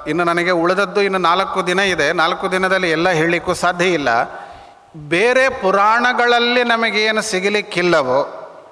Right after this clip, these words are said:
ಅವುಗಳನ್ನು ಮಾತ್ರ ಇಲ್ಲಿ ಹೇಳಿದ್ದನ್ನು ಎತ್ತಿ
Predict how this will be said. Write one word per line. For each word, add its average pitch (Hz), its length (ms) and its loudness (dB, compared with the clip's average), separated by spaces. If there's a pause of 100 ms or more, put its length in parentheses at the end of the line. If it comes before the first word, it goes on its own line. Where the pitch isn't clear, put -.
(520)
ಅವುಗಳನ್ನು 233 600 2
ಮಾತ್ರ 226 400 0
ಇಲ್ಲಿ 233 580 0
ಹೇಳಿದ್ದನ್ನು 208 580 0
ಎತ್ತಿ 226 580 -2